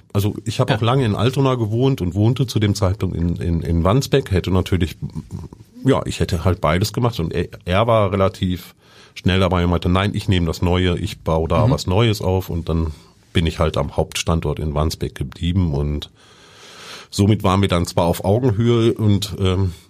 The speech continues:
Speaker 1: er konnte mir aber ein Stück weit eben aus dem Weg gehen.
Speaker 2: Und dann, wie war das, was war das für ein Moment, als dann die Geschäftsführer, also die beiden Geschäftsführer bei der Stadtreinigung zu Ihnen kamen und sagen, „So,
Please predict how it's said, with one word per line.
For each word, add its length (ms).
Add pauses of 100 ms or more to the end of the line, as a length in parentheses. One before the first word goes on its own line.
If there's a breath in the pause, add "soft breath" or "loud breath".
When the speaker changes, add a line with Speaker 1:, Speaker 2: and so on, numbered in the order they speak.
Speaker 1:
er 120
konnte 300
mir 220
aber 140
ein 80
Stück 240
weit 160
eben 180
aus 140
dem 140
Weg 240
gehen. 260 (640 loud breath)
Speaker 2:
Und 180
dann, 400
wie 140
war 80
das, 260
was 140
war 80
das 100
für 80
ein 40
Moment, 360
als 180
dann 300 (320 loud breath)
die 80
Geschäftsführer, 520
also 180
die 160
beiden 420
Geschäftsführer 320
bei 80
der 60
Stadtreinigung 520
zu 120
Ihnen 180
kamen 220
und 40
sagen, 220
„So, 200